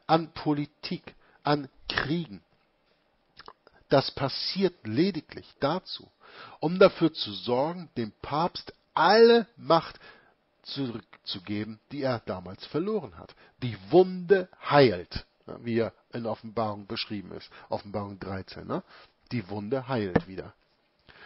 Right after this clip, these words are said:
Wenn die Wunde wieder geheilt ist, dann hat der Papst alles zurück. Und dann ist der Papst, da niemand ihn als Antichristen identifiziert, der Stellvertreter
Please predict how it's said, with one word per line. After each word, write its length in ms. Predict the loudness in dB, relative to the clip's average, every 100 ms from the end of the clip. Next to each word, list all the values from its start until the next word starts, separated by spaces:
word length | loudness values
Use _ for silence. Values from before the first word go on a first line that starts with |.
| -20 -2
Wenn 200 | -2 0
die 160 | 2
Wunde 340 | 4 6 4 4
wieder 180 | 2 2
geheilt 440 | 4 6 6 6
ist, 120 | 2
dann 140 | 2 0
hat 140 | -2
der 80 | -2
Papst 420 | 0 0 -2 -10
alles 240 | -8 -8
zurück. 300 | -8 -10 -12 -14 _ -20 -18 -10
Und 220 | -8 2 6
dann 240 | 6 4
ist 260 | -2 -2 2
der 120 | 0
Papst, 520 | 0 0 0 0 -6
da 80 | -10
niemand 560 | -4 2 4 6 6
ihn 180 | 4 0
als 220 | 0 0 -2
Antichristen 720 | -2 -2 -8 -8 -6 -6 -8
identifiziert, 1000 | -4 0 0 0 -12 -14 -2 2 2 0 -14 _ _ _ _ _ _ _ _ _ -2
der 100 | -2
Stellvertreter 840 | 0 0 0 -2 -6 -6 -4 -6